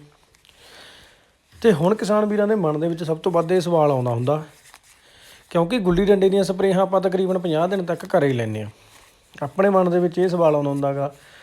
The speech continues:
ਵੀ ਆਪਾਂ ਹੁਣ ਤੱਤਾਂ ਵਾਲੀ ਕਿਹੜੀ ਸਪਰੇਅ ਕਰੀਏ, ਜਾਂ ਕੋਈ ਝਾੜ ਵਧਾਉਣ ਵਾਸਤੇ ਕਿਹੜੀ ਸਪਰੇਅ ਕਰੀਏ, ਵੀ ਜਾਂ ਗੁੱਲੀ ਡੰਡੇ ਦੀ ਸਪਰੇਅ ਤੋਂ ਬਾਅਦ ਕਿੰਨੇ ਦਿਨ ਸਪਰੇਅ, ਕਿੰਨੇ ਦਿਨਾਂ ਬਾਅਦ ਸਪਰੇਅ ਕਰੀਏ ਆਪਾਂ, ਵੀ ਜਿਹੜਾ ਗੁੱਲੀ ਡੰਡੇ 'ਤੇ ਦੁਬਾਰੇ ਨਾ ਅਸਰ ਹੋਵੇ।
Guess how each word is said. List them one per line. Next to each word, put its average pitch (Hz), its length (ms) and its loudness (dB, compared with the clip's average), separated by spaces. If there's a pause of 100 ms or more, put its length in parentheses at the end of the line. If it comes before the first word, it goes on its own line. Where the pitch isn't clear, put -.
(640)
ਵੀ 156 280 0
ਆਪਾਂ 160 300 4
ਹੁਣ 170 160 2
ਤੱਤਾਂ 165 300 -2
ਵਾਲੀ 151 180 0
ਕਿਹੜੀ 143 200 -2
ਸਪਰੇਅ 156 340 0
ਕਰੀਏ, 147 360 0 (840)
ਜਾਂ 139 560 4 (460)
ਕੋਈ 151 120 -4
ਝਾੜ 156 300 8
ਵਧਾਉਣ 151 300 2
ਵਾਸਤੇ 139 360 0
ਕਿਹੜੀ 139 220 -2
ਸਪਰੇਅ 143 340 -4
ਕਰੀਏ, 135 380 -2 (760)
ਵੀ 156 100 0
ਜਾਂ 190 160 8
ਗੁੱਲੀ 175 220 2
ਡੰਡੇ 175 260 2
ਦੀ 180 100 0
ਸਪਰੇਅ 160 280 -2
ਤੋਂ 175 80 -2
ਬਾਅਦ 185 200 4
ਕਿੰਨੇ 190 260 2
ਦਿਨ 127 160 -2
ਸਪਰੇਅ, 110 420 -8
ਕਿੰਨੇ 156 420 0
ਦਿਨਾਂ 151 300 0
ਬਾਅਦ 143 260 2
ਸਪਰੇਅ 131 360 -6
ਕਰੀਏ 127 200 -4
ਆਪਾਂ, 117 200 2
ਵੀ 147 100 -2
ਜਿਹੜਾ 175 180 2
ਗੁੱਲੀ 156 220 -2
ਡੰਡੇ 135 260 -4
'ਤੇ 143 120 -4
ਦੁਬਾਰੇ 139 440 -2
ਨਾ 170 340 4
ਅਸਰ 127 160 -2
ਹੋਵੇ। 107 280 -8